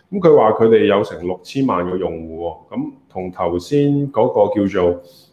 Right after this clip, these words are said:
呃，五千，呃，四千幾萬嗰個人流，咁都叫接近啲啦，呢個數據。咁所以點解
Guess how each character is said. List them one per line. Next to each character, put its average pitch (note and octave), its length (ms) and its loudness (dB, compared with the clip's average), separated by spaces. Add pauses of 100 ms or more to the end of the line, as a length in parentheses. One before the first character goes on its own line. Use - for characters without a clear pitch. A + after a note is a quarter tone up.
(120)
呃， F2+ 280 -2 (120)
五 G#2 220 -2
千， C#3 520 2
呃， G2+ 140 0
四 A2+ 140 0
千 C3 160 0
幾 A#2+ 120 4
萬 F#2 260 2
嗰 A#2 140 4
個 A2 120 4
人 D#2+ 260 -4
流， D#2 280 -6
咁 G#2+ 180 -2
都 B2+ 220 2
叫 A2+ 320 -6
接 F#2 160 -6
近 F2 60 -4
啲 F#2+ 360 -2
啦， G#2 100 2
呢 G#2 100 0
個 F2 100 -2
數 E2 140 -8
據。 E2 120 -10 (600)
咁 G#3+ 60 -2
所 G#3 160 2
以 F#3 40 4 (120)
點 E3+ 200 0
解 C#3+ 280 0